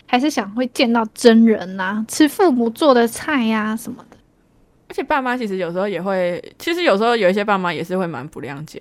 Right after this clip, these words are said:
Speaker 2: 的，就是你到底在忙什么？
Speaker 1: 真的，哎，我一开始一进来很忙的时候，我妈就觉得说：“这工作为什么这么忙？就是，嗯，一定要忙成这样子吗？”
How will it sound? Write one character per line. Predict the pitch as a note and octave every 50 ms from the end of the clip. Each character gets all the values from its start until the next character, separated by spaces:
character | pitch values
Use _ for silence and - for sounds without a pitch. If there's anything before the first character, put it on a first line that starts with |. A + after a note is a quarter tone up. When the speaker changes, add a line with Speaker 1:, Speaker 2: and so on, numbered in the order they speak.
| -
Speaker 2:
的， | - - F3 - - _
就 | - G#3 G3
是 | G3 G3+ F#3+ E3 - - -
你 | - - G3 F3+
到 | - - C4+ C4 A#3
底 | G#3+ F#3+ E3+
在 | - F3+ F#3 F#3
忙 | F3+ F3 B2 C#3 F3
什 | F3 - - - -
么？ | F3 - - - - _ _ - - - - - -
Speaker 1:
真 | - D#4+ E4+ F4 F4+ - -
的， | F4+ D#4+ C#4+ C4 A#3 A3 G3+ G3 - _ _ _ _ -
哎， | - D#4 C#4 B3+ A#3+ A#3 A3+ A3 A3+ - _ _ _ _ _ _ - _
我 | - C4+ C4
一 | F4+ F#4+
开 | - F#4 F4 F4+
始 | F4 D#4 C4 B3
一 | - - C4
进 | B3 - D4+ D4
来 | B3+ A3+ A#3
很 | A3+ A#3 A3
忙 | G#3+ G#3 G#3 G#3 G#3+
的 | A3+ A3 A3
时 | - - A3
候， | G#3 A3 A#3+ A3
我 | G3 G3 G#3+
妈 | A3+ B3+ B3+
就 | B3 D4 C#4+
觉 | A#3+ A3 F#3+
得 | F3+ G3+ G#3+
说 | - A3 A3 A3
：“这 | - E4 D#4+
工 | - D#4+ D#4+ D#4+
作 | F4 E4+ D4+ -
为 | E4+ D#4
什 | C#4 A3+
么 | G#3+ G#3 G3
这 | G3+ - E4+ D#4+
么 | C4+ A#3+ A3+ G#3
忙？ | G#3 A#3+ - D#3 D3+ F3 G3+ A3+ - _ _ _ _ _ _ _ _ _ _ _ _ _ _ _
就 | - C#4+
是， | C#4+ D4+ D4+ C4 - _ _ _ _ _ _ _ _ _
嗯， | B3 A#3
一 | - B3+ C4
定 | C4+ D#4+
要 | E4 D#4
忙 | B3+ A#3 A3+
成 | B3 - A#3+ G#3+ A3
这 | A3 - A#3 A3+
样 | A3+ A#3 A3 G#3
子 | - - G#3
吗？” | G#3 G3+ G3 G3 G#3 A3